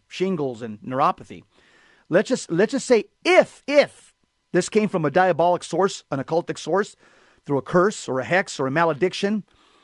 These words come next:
or a ritual, guess what? What I'm doing is I'm taking this pain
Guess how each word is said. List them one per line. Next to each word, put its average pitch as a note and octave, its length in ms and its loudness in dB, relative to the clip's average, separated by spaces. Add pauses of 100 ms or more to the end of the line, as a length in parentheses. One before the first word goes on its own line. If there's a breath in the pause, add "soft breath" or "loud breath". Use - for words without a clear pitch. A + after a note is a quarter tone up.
(160 loud breath)
or C#3+ 100 2
a B2+ 60 0
ritual, F#3+ 460 -2 (220)
guess G3 280 -2
what? A3+ 260 2 (920)
What E3+ 180 2
I'm D#3 140 -2
doing G#3+ 320 0
is D3+ 120 0
I'm D3 120 -2
taking F#3+ 400 -2
this E3 240 -4
pain E3 580 -4